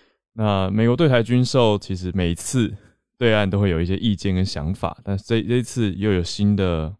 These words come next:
消息了，我们再整理给大家。第三则则是也跟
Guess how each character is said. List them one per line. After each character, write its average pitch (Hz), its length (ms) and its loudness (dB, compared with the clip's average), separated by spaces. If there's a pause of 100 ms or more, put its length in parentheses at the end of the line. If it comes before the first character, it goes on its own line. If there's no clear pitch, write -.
(160)
消 131 260 0
息 80 240 -8
了， 73 160 -8
我 76 60 -8
们 80 100 -8
再 85 160 -8
整 80 180 -6
理 80 80 -4
给 80 140 -10
大 73 200 -12
家。 - 220 -12 (480)
第 151 80 -4
三 139 240 2
则 98 240 2
则 98 220 -2
是 107 360 -4 (200)
也 110 100 -8
跟 123 260 0